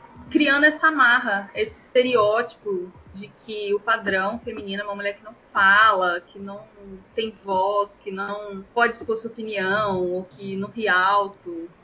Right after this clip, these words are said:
ou que, enfim, veste roupa X e não Y.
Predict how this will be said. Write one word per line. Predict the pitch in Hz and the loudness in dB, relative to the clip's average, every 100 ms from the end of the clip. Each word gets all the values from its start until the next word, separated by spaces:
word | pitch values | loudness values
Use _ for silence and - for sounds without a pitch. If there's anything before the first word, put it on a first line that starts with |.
| _ | _
ou | 196 202 _ | -12 -12 _
que, | 202 185 180 _ _ _ - | -16 -16 -18 _ _ _ -10
enfim, | 226 - 214 | -10 -10 -8
veste | 190 202 - - | 0 0 -2 -10
roupa | 214 208 | -8 -8
X | - - 208 226 208 | -10 -12 -12 -10 -10
e | 196 | -8
não | 190 196 | -6 -4
Y. | 185 202 208 | -6 -8 -10